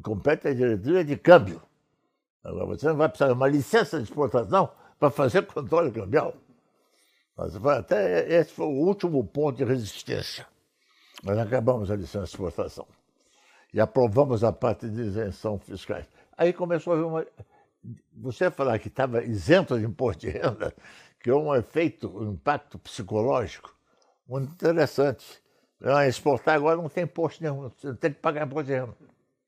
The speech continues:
né? Então aí começou a atrair a atenção de pequenas indústrias, de pequenos comércios, pequenos,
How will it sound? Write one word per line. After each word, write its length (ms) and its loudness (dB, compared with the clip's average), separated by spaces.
né? 140 -10
Então 240 -4
aí 60 2
começou 380 -2
a 180 -4
atrair 600 -2
a 20 2
atenção 440 0
de 120 2
pequenas 840 -2
indústrias, 600 0
de 120 -4
pequenos 720 -2
comércios, 760 -6
pequenos, 560 -4